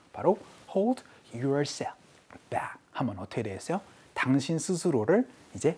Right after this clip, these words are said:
말리다라는 표현을 hold yourself back이라고 얘기를 합니다. 이게 어떤 의미가 되는 거다? 그쵸, 바로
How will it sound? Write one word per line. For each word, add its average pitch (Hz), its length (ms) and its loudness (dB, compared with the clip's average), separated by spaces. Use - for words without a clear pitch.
말리다라는 117 1200 2
표현을 139 380 -2
hold 190 320 4
yourself 143 560 0
back이라고 98 640 -6
얘기를 110 300 -10
합니다. - 400 -8
이게 123 220 2
어떤 113 300 2
의미가 104 260 -4
되는 95 240 -10
거다? 151 320 -2
그쵸, - 240 -10
바로 143 220 -12